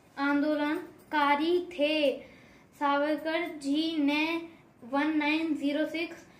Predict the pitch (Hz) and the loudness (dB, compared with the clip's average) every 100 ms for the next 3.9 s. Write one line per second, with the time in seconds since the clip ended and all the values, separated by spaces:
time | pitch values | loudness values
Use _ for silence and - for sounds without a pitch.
0 | - 254 269 302 330 330 - - - - | -18 -6 0 0 0 -4 -12 -20 -20 -6
1 | 269 277 269 311 359 370 - - - - | 0 0 2 2 2 -2 -10 -20 -20 -16
2 | - 269 277 294 349 370 - - - - | -4 2 4 4 2 -2 -12 -20 -20 -20
3 | - - 269 247 254 285 339 - | -20 -12 -10 -6 0 2 0 -4